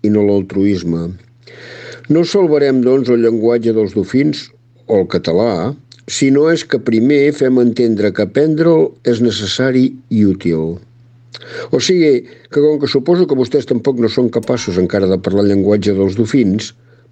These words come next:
parlin, parlin, parlin.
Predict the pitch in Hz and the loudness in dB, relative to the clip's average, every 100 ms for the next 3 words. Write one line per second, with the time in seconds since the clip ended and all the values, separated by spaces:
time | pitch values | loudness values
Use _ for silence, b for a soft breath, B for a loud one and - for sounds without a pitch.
0 | - 131 98 104 104 127 123 _ _ - | -6 -4 0 0 0 -2 -6 _ _ -6
1 | 110 92 90 110 110 - _ _ - 92 | -4 -2 -2 -2 -4 -10 _ _ -6 -4
2 | 90 80 82 | -2 -4 -6